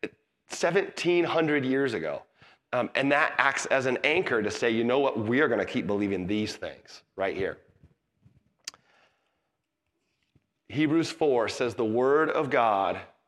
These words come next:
is quick and powerful and sharper than any two-edged sword, piercing even to the dividing asunder of soul and spirit, of the joints and marrow, marrow, and is the discerner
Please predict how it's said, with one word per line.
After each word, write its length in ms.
is 180
quick 580
and 160
powerful 600
and 120
sharper 400
than 160
any 240
two-edged 520
sword, 400
piercing 720
even 280
to 160
the 160
dividing 640
asunder 560
of 260
soul 520
and 120
spirit, 560
of 160
the 80
joints 600
and 200
marrow, 460
marrow, 460
and 120
is 140
the 100
discerner 800